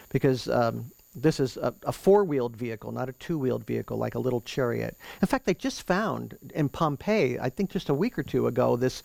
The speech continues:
four-wheeled conveyance like that. The front looks like a chariot, but it's much larger,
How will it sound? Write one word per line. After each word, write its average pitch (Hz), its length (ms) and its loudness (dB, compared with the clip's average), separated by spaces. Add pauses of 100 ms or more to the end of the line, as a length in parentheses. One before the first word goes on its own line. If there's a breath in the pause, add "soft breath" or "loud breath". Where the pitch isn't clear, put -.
(160 loud breath)
four-wheeled 151 880 4 (240)
conveyance 156 580 2
like 123 180 2
that. 123 200 2
The 131 80 2
front - 260 -2
looks - 180 -6
like 135 140 -2
a 131 60 -6
chariot, 165 500 -4
but 123 120 0
it's - 180 -6
much 143 240 -4
larger, 131 520 2